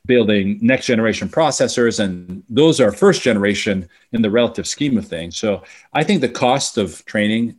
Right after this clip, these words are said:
is, on a relative basis, is gonna come down, and the data set's not proprietary.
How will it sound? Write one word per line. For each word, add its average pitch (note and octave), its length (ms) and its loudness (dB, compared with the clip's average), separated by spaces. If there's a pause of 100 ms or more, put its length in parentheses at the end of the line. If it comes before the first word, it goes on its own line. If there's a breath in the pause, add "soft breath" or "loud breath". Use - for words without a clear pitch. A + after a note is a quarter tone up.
(160)
is, F#2+ 300 -6 (140)
on A#2 100 -2
a G#2 60 0
relative B2 680 0
basis, D#3 420 -2
is G2+ 120 -6
gonna F2+ 180 -6
come G2 220 -6
down, F#2+ 340 -8 (280)
and B2 120 2
the A2+ 40 2
data C#3 240 2
set's - 260 -4
not G#2+ 160 -4
proprietary. A#2 760 -4